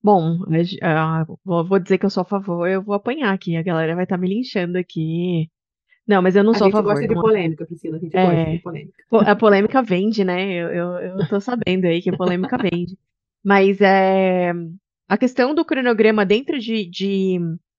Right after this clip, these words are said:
Speaker 1: de times ágeis, ou o trabalho de cronograma dentro de times ágeis, é, ele, na verdade, é um sintoma, né? Ele mostra pra gente um sintoma de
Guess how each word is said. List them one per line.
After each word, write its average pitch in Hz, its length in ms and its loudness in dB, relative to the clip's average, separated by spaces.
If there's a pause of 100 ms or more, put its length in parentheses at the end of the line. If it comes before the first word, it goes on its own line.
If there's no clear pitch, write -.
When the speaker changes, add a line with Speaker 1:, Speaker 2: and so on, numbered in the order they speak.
(380)
Speaker 1:
de 190 80 -12
times 240 380 -2
ágeis, 185 720 2
ou 190 440 -2
o 190 40 -8
trabalho 208 480 0
de 202 120 -8
cronograma 190 580 0
dentro 185 220 0
de 185 40 -4
times 180 360 -4
ágeis, 208 680 -2 (580)
é, 185 240 4
ele, 294 140 8
na 392 120 6
verdade, 294 340 4
é - 20 2
um 349 60 2
sintoma, 262 680 2
né? 196 240 2 (180)
Ele 220 200 2
mostra 240 340 0
pra 262 160 -2
gente 214 720 -4 (420)
um 233 120 2
sintoma 254 680 4
de 262 220 -2